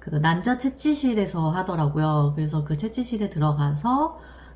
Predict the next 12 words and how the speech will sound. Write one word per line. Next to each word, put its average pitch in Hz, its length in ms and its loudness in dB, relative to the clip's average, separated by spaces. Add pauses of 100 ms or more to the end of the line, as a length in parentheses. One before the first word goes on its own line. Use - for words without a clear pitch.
(140)
옮겨 220 360 4
눕지 160 360 -2
않고 151 360 2
그냥 196 300 0
그 202 240 6
베드에 165 680 2
그대로 208 480 2
누워서 190 840 2 (240)
진행을 175 420 0
했어요. 151 560 0
그래서 160 200 -2
이렇게 175 460 -6